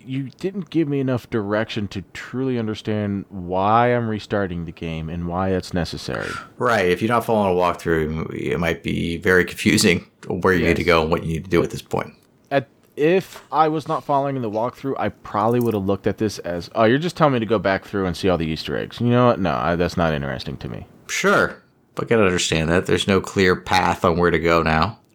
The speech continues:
Speaker 1: Right. Um, so after, after Flowey runs away, you, um
Speaker 2: You had to head to the lab to give Alps a letter from Undin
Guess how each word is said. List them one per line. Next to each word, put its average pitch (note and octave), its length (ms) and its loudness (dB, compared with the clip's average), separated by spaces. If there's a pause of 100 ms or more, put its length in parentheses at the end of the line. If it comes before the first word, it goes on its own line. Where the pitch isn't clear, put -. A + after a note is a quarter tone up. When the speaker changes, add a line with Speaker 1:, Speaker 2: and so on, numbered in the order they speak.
(120)
Speaker 1:
Right. E2+ 340 -10 (380)
Um, F2 400 -8
so G#2+ 180 -6
after, E3 520 0
after D3 240 -2
Flowey G#2 520 -2
runs G2 200 -2
away, F2 440 -2 (380)
you, F#2+ 300 -4
um F2+ 380 -4 (140)
Speaker 2:
You G#2 100 0
had A2+ 100 4
to A2 60 2
head A#2 220 2
to B2 40 -2
the B2 80 2
lab A2+ 240 4
to G2+ 60 -4
give G2 180 2
Alps G#2 400 2
a G2 60 2
letter G2+ 360 4
from G#2+ 400 0
Undin F2+ 460 2